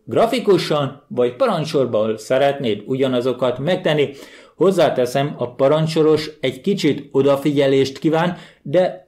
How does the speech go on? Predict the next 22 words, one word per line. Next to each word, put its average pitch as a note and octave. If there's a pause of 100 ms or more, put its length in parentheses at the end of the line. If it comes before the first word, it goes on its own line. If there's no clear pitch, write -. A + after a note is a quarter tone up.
aki C3
ezt G#2
nem D#3+
szereti, B2
természetesen C3
minden C#3
funkciót A#2+
el C3+
tud G2+
érni A#2+
a A2
grafikus A2+
felületen. E3 (480)
Az F3
első B3
feladat D#3
természetesen, C3+
mint A2
mindig, D#3+
telepíteni A#2+
kell. F#2+ (520)
Ennyi. B2+